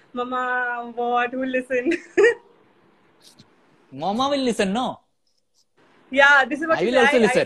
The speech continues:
Speaker 1: say I'll just talk. Okay, I'll, I'll come live more often then.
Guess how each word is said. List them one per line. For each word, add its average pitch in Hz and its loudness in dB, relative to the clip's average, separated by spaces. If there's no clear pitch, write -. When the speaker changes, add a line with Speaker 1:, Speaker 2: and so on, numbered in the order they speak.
Speaker 1:
say 339 -4
I'll 294 -6
just 294 -20
talk. 233 -12
Okay, 240 -8
I'll, 226 -6
I'll 254 -4
come 262 -4
live 240 -2
more 226 -10
often 202 -14
then. 175 -18